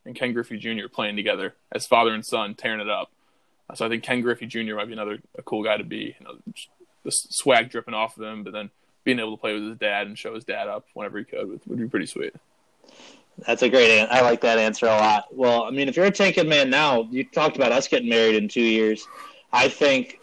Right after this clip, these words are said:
Speaker 2: that, that you're more of a threat in that regard. Uh, and then,
Speaker 1: <laughs>
Speaker 2: you know, maybe old Dennis Junior pops out and you find your way into the league for a little
Speaker 1: Jeez.
Speaker 2: bit. There's a chance. I, I'm, hey, I'm just saying. Who knows?
Speaker 1: I don't know about that one, James.
Speaker 2: I'm, I'm not a betting man. Okay, fine, I am,
Speaker 1: <laughs>
Speaker 2: but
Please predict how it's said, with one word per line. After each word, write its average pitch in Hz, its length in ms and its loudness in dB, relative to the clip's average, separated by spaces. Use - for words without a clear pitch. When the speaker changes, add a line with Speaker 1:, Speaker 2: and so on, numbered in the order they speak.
Speaker 2:
that, 123 380 4
that 127 220 6
you're 147 180 6
more 180 180 6
of 135 80 6
a 117 80 4
threat 135 300 2
in 120 80 -2
that 127 220 4
regard. 107 500 4
Uh, 117 260 6
and - 80 6
then, 127 180 6
Speaker 1:
<laughs> 117 120 -2
Speaker 2:
you 147 120 4
know, 143 120 6
maybe 143 300 6
old 143 240 6
Dennis 147 260 4
Junior 147 360 4
pops 117 360 2
out 123 140 4
and 117 100 0
you 131 80 2
find 131 260 4
your 123 120 6
way 123 180 8
into 120 140 4
the 113 120 6
league 113 420 4
for 135 100 4
a 131 40 8
little 120 260 10
Speaker 1:
Jeez. - 60 4
Speaker 2:
bit. 123 260 6
There's 151 300 6
a 156 60 4
chance. 185 560 4
I, 139 280 4
I'm, 147 240 4
hey, 160 240 6
I'm 139 180 2
just 139 200 2
saying. 135 340 4
Who 131 140 -2
knows? 131 460 0
Speaker 1:
I 101 120 -6
don't 107 120 -2
know 104 140 -2
about 101 140 -2
that 101 160 -4
one, 101 140 -16
James. 107 280 -12
Speaker 2:
I'm, 120 280 4
I'm 147 160 4
not 175 220 8
a 160 60 2
betting 156 300 6
man. 123 460 4
Okay, 160 260 4
fine, 147 340 4
I 139 80 6
am, 139 360 4
Speaker 1:
<laughs> 147 340 6
Speaker 2:
but - 20 2